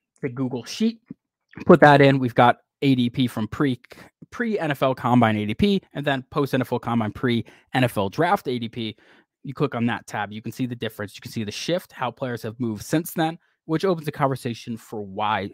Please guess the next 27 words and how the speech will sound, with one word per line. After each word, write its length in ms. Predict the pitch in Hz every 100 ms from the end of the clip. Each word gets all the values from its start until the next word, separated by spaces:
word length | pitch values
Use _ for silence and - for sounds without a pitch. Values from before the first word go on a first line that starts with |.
| -
some 200 | - 107
of 60 |
those 160 | 101 98
players 340 | - 101 98
have 120 | - 98
moved. 360 | 139 143 139 - _ _ -
I 60 |
will 120 | 120
say 160 | 110 120
it 40 |
goes 280 | 113 110 110
as 80 | 110 -
deep 240 | 117 117
as 560 | 113 110 107 104 - - _ _ -
we 100 | 120
have 80 | 120
eighty-seven 580 | 151 135 135 - 131 123
players 400 | 117 123 113 110
who 140 | 123
have 200 | 110 107 104
been 160 | 104
drafted. 480 | 101 101 92 - 87
So 140 | - 110
a 40 |
really 240 | 117 123
good 240 | 117 123 113
full 380 | - 117 110